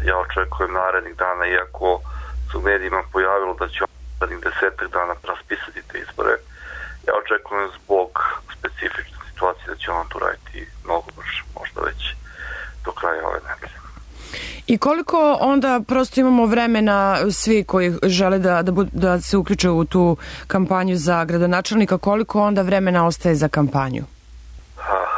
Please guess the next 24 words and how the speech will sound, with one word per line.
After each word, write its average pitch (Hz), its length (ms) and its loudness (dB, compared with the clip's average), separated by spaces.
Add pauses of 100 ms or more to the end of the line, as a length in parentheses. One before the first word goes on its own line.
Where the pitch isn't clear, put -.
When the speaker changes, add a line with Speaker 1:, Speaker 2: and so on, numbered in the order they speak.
(120)
Speaker 1:
pa 95 120 0
znate 104 280 -2
šta, 95 240 -2
kampanja, 98 580 0 (680)
recimo 92 380 -4
u 90 100 -10
drugom 101 300 2 (120)
krugu 95 340 2
izbora, 98 440 2 (260)
gde 95 120 0
je 92 180 0
bio 98 160 4
razmak 95 500 0
između 87 340 -12
prvog 92 240 0
i 87 100 -4
drugog 90 200 0
kruga 92 220 -2 (100)
trideset 92 480 -4
dana, - 280 -2 (760)
a - 20 -4 (120)
kampanja 104 420 0
je 101 140 -2
trajala 101 280 4